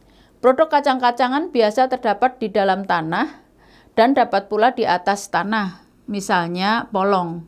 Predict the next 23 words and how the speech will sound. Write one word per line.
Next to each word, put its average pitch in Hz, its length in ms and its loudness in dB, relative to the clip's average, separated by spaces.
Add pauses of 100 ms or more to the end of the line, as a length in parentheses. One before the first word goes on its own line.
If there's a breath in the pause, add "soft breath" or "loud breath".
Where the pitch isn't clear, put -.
(420 soft breath)
Beberapa 214 480 0
contoh 226 400 0
yang 202 240 -2
penting 214 320 -2
adalah 202 400 -2
kedelai, 196 640 -2
kacang 196 320 -4
hijau, 196 480 0
kacang 196 320 -4
merah, 185 560 -4
kacang 190 320 -4
tanah, 175 400 -4 (480 soft breath)
polong 196 240 0
yang 196 240 -2
ada 190 320 -2 (640)
dalam 170 240 0
tanah. 151 400 -4 (720 soft breath)
Kemudian 285 560 2 (160)
yang 262 240 2
ketiga 269 320 2
adalah 247 320 2
kelompok 240 320 2
umbi-umbian. 208 800 -2